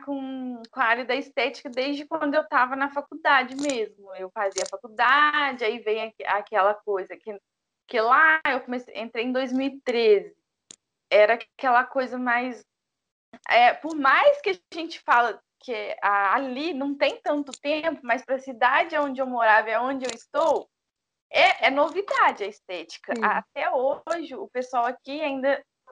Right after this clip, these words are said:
Speaker 1: não entende muito, não sabe de todos os procedimentos, entende quando você fala em estética corporal e facial, acha que é só uma depilação, não vê a fundo os reais
Speaker 2: Hum.
Speaker 1: procedimentos que tá por trás. É, aí ali,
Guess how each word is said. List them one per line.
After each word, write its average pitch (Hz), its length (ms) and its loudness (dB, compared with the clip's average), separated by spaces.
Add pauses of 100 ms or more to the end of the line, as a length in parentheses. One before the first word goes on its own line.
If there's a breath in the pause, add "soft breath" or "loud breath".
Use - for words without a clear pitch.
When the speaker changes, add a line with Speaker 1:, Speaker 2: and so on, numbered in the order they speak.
(140)
Speaker 1:
não 262 140 -4
entende 311 560 -2
muito, 277 600 0
não 262 100 -4
sabe 233 320 2
de 240 100 -10
todos 254 300 0
os 240 100 -14
procedimentos, 254 880 -6
entende 247 400 -4
quando 247 240 -4
você 247 120 -4
fala 220 240 6 (420 loud breath)
em 240 80 -2
estética 233 460 0
corporal 240 540 2
e 220 60 0
facial, 220 600 2
acha - 220 0
que 247 80 -10
é 247 40 -6
só 240 140 -6
uma 226 160 -4
depilação, 254 1400 -2 (260 loud breath)
não 262 160 -2
vê 262 140 0
a - 160 2 (160)
fundo 302 440 -4
os 262 120 -12
reais 247 260 4
Speaker 2:
Hum. - 20 4
Speaker 1:
procedimentos 254 960 -10
que 247 80 -14
tá 214 160 0
por 240 200 -12 (100)
trás. 233 500 2 (840)
É, 208 440 4 (560 loud breath)
aí 262 240 4
ali, 294 500 0